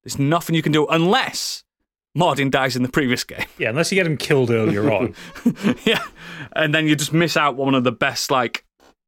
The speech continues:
Speaker 1: b-, ribbon ties to a fucking story plot.
Speaker 2: But you get, you, you, you get, you get, you get the same plot line with, with a different Solarian.
Speaker 1: But it's
Speaker 2: It's
Speaker 1: just
Speaker 2: not
Speaker 1: a
Speaker 2: as
Speaker 1: random
Speaker 2: impactful.
Speaker 1: Solarian that you don't
Speaker 2: Yeah.
Speaker 1: know. <laughs> Um, what I love about this is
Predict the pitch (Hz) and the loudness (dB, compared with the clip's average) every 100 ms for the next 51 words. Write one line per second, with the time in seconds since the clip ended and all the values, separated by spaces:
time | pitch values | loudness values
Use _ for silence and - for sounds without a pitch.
0 | - - 165 147 120 139 135 127 123 120 | -20 -8 -2 -2 0 2 2 4 2 2
1 | - 120 117 113 - - 123 113 127 - | 0 0 0 -2 -2 0 0 0 -4 0
2 | 117 110 107 - - 131 117 113 - 131 | 0 0 -2 -6 -2 2 2 2 0 0
3 | 117 - - - 196 196 175 180 180 185 | 0 -2 -14 -8 -6 -4 -2 -2 0 -2
4 | 185 185 - 208 214 180 170 233 190 185 | 0 -2 2 2 0 -2 -4 -4 -2 -2
5 | 147 - - 117 101 104 117 117 110 131 | -2 -2 -2 -2 -4 -6 -4 -4 -2 -4
6 | 117 104 107 107 104 - - - - 151 | -2 -4 -2 -4 -2 -2 0 0 2 2
7 | 127 151 165 156 151 160 143 147 147 131 | 2 2 2 2 2 2 4 4 2 2
8 | 135 151 127 139 131 131 - 1077 679 - | 2 0 2 2 2 -2 -4 -2 0 2
9 | - - 151 160 - - - - - 165 | 0 0 -6 -8 -12 -16 -16 -16 -4 0
10 | 180 185 151 - _ _ _ _ _ - | 2 2 0 -4 _ _ _ _ _ -6
11 | 143 170 185 185 170 165 160 160 147 147 | 0 2 4 4 4 4 2 2 2 0
12 | - 151 139 - | 0 0 0 -2